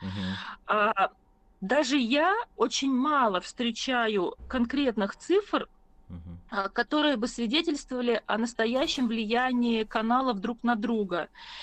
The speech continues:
Speaker 2: Единственные редкие такие зёрна информации, которые я встречала, что вли-, а, при открытии онлайн-канала у физического ритейла продажи в офлайне увеличиваются процентов на двадцать,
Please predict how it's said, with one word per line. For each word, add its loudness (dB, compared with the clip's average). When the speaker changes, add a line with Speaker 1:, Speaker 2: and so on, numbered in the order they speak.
Speaker 2:
Единственные 0
редкие -2
такие -2
зёрна 0
информации, 0
которые -2
я -2
встречала, 0
что 0
вли-, -2
а, 0
при 2
открытии 0
онлайн-канала 2
у -4
физического -4
ритейла 2
продажи 0
в 0
офлайне -2
увеличиваются -4
процентов -2
на 0
двадцать, 0